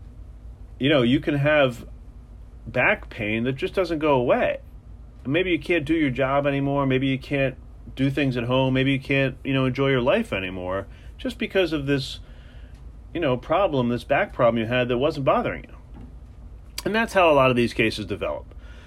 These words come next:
Now, is that person who's got back pain, do they, does the client understand, or do you understand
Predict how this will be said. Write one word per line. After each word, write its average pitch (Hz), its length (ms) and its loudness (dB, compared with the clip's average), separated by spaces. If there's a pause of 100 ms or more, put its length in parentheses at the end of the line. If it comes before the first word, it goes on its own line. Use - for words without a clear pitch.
(200)
Now, 127 240 4
is 131 180 4
that 135 220 6
person 156 320 2
who's 143 180 2
got 127 240 4
back 131 260 4
pain, 143 240 2
do 127 80 2
they, 139 280 4
does 127 200 0
the 131 100 -2
client 214 380 0
understand, 123 800 0
or 127 100 -4
do 113 120 -4
you 185 280 0
understand 107 720 -2